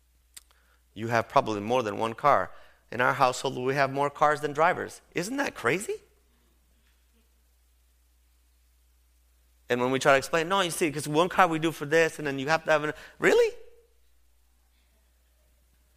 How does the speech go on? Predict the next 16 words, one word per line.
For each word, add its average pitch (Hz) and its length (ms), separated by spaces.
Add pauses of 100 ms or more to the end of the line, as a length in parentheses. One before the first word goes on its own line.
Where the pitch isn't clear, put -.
(280)
Where 131 180
in 131 80
other 156 160
parts 139 280
of - 60
the 127 80
world, 135 360
people 151 240
just 160 240
walk - 300 (640)
because 113 640 (880)
people 151 200
walk 185 240
without 156 320 (180)
shoes 160 420
because 120 540